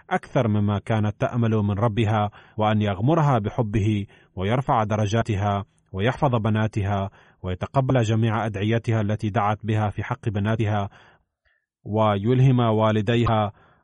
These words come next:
الصبر والسلوان، ويوفقهما ليرضيا برضا الله تعالى بانشراح الصدر، ويربي بنات المرحومة تربية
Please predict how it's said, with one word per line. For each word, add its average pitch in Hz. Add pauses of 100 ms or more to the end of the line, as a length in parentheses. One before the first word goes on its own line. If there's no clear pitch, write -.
(160)
الصبر 131
والسلوان، 110 (580)
ويوفقهما 113
ليرضيا 110
برضا 127
الله 110
تعالى 107
بانشراح 107
الصدر، 107 (380)
ويربي 110
بنات 110
المرحومة 107 (280)
تربية 110